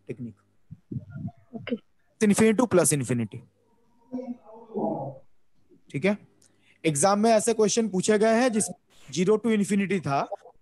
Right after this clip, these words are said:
Speaker 1: तो वहां पे हम property use करके zero to infinity को माइनस plus में change कर सकते हैं।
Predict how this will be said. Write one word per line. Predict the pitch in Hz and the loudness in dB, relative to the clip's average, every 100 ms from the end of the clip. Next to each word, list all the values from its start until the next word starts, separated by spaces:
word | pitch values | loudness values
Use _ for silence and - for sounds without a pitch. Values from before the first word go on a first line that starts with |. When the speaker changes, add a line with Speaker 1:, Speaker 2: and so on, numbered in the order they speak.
| _ - | _ -6
Speaker 1:
तो | 175 | -2
वहां | 175 | 0
पे | 190 | 0
हम | 233 | -2
property | 226 185 175 202 240 | -2 -4 -2 -2 0
use | 233 - | 0 0
करके | 220 196 214 | -2 0 0
zero | 208 156 185 196 | -2 0 -2 0
to | 226 | -2
infinity | 202 208 208 170 202 | -2 -2 -4 -4 -4
को | 170 202 - _ _ 147 | -2 -2 -4 _ _ -4
माइनस | 160 180 196 _ _ _ | -2 -2 -4 _ _ _
plus | 175 170 185 | -4 -2 -4
में | |
change | 175 160 147 | -6 -6 -6
कर | - | -8
सकते | 120 117 - 113 | -8 -10 -12 -16
हैं। | 104 | -16